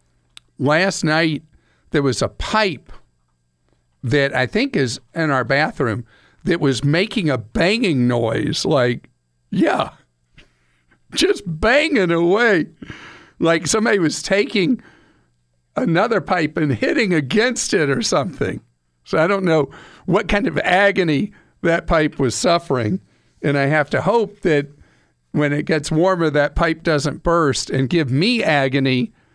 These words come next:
in the wallet with water. I've been through situations where I've had water pipes burst after unexpected cold weather, and no fun at all. So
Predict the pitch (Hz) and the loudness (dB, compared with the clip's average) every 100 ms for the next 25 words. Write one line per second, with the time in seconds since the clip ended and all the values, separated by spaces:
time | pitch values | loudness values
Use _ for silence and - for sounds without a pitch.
0 | - 151 143 127 143 170 165 135 - 123 | -6 -2 0 0 2 2 2 0 0 -2
1 | 113 143 160 123 131 175 143 170 139 - | 0 0 2 2 0 0 0 0 0 -2
2 | 143 165 185 139 107 _ _ _ _ _ | 0 2 2 2 -2 _ _ _ _ _
3 | _ _ - - 175 - 175 151 143 - | _ _ -8 -2 0 0 0 2 2 0
4 | 139 120 - 135 123 120 113 - _ _ | -2 -2 0 2 2 2 0 -8 _ _
5 | _ - 135 131 143 139 131 - - _ | _ -4 -2 0 2 2 0 -2 -6 _
6 | _ - 127 156 160 151 160 135 - - | _ -6 0 2 2 0 0 -2 -4 -4
7 | 147 147 127 - - - 135 120 139 131 | 0 2 0 -2 -8 -4 -2 -2 -2 0
8 | 139 135 113 165 131 131 113 147 127 113 | 0 -2 -2 -4 -2 -4 -2 0 0 0
9 | 127 127 117 110 104 _ _ _ _ _ | 0 0 0 -4 -6 _ _ _ _ _
10 | - 143 139 131 131 123 139 175 127 156 | -4 0 2 0 0 0 -4 -2 0 2
11 | 170 180 196 - _ - 160 143 131 135 | 2 0 -2 -12 _ -2 0 2 0 -2
12 | - - 123 120 - _ _ - 139 127 | -6 -4 -2 -2 -4 _ _ -4 0 0
13 | 98 - _ _ _ _ - - 143 139 | -2 -8 _ _ _ _ -8 0 2 2
14 | 127 156 | 0 -4